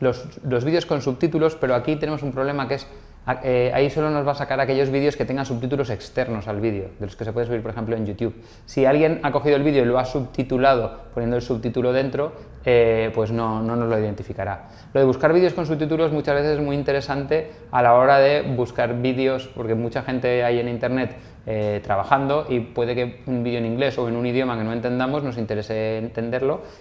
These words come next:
y podemos buscarle aquí poniendo o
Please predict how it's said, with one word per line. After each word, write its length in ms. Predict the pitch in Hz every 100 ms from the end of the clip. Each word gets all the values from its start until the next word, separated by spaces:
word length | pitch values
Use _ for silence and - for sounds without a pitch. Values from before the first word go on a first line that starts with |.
| -
y 160 | 147 151
podemos 560 | - - - 120 123
buscarle 400 | 123 117 123 120
aquí 360 | 117 127 131 - -
poniendo 420 | 113 117 127 139 -
o 300 | 123 - -